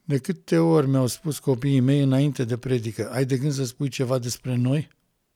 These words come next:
Mie îmi trebuie o forță serioasă de reținere să mă abțin să pomenesc situații și nume care nu mi s-au dat să le folosesc. Soția mea îmi zice adesea:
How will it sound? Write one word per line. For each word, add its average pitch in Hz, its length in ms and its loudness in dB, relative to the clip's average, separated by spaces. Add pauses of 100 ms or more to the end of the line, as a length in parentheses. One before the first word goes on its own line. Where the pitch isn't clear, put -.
(560)
Mie 165 320 4
îmi 135 140 4
trebuie 147 280 0
o 139 40 2
forță 151 360 -4
serioasă 147 540 -2
de 127 140 0
reținere 127 600 -2
să 117 140 -6
mă 127 120 -2
abțin 123 340 -4
să 135 140 -8
pomenesc 127 440 -2
situații 135 520 -4
și - 160 -6
nume 131 540 2 (520)
care 127 240 0
nu 135 200 4
mi 160 140 4
s-au 143 280 -2
dat 147 300 0
să - 160 -6
le 113 100 -4
folosesc. 123 640 -4 (640)
Soția 139 460 0
mea 139 140 4
îmi 131 100 2
zice 131 240 -4
adesea: 123 480 0